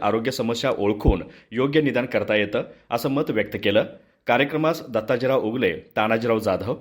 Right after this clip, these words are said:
डॉक्टर सुप्रिया देशमुख, जगदीश पाटील, गुरव गुरुजी, बाबा नांदेकर, कल्याणराव निकम, सीमा कांबळे, शंकर पाटील, संग्रामसिंह सावंत, सुनील जठार, दीपक अंगज,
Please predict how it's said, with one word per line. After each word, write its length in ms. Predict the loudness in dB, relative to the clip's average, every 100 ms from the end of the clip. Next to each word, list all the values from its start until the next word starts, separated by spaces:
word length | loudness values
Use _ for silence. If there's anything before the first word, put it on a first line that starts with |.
| -6 -6
डॉक्टर 200 | -4 -4
सुप्रिया 380 | -4 0 2
देशमुख, 400 | 2 0 0 -4 -6 -12 -6 0
जगदीश 320 | 0 0 -2
पाटील, 340 | -2 0 -2 -2 -4 2
गुरव 200 | 4 4
गुरुजी, 420 | 2 0 0 -4 -8 -2
बाबा 260 | 2 2
नांदेकर, 460 | 0 0 -2 -2 -4 -6 -14 -4
कल्याणराव 400 | 0 2 2 0
निकम, 380 | 0 0 0 -2 -8
सीमा 300 | -4 0 0
कांबळे, 360 | 0 0 0 -2 -6 -6
शंकर 320 | -4 0 0
पाटील, 340 | 2 -2 -4 -6 -14 -4
संग्रामसिंह 540 | 0 2 0 0 -4
सावंत, 440 | -2 0 0 -2 -4 -18 -10
सुनील 280 | -4 -2 -2
जठार, 300 | -2 -2 -4 -6 -6
दीपक 320 | -2 2 2
अंगज, 360 | 0 0 0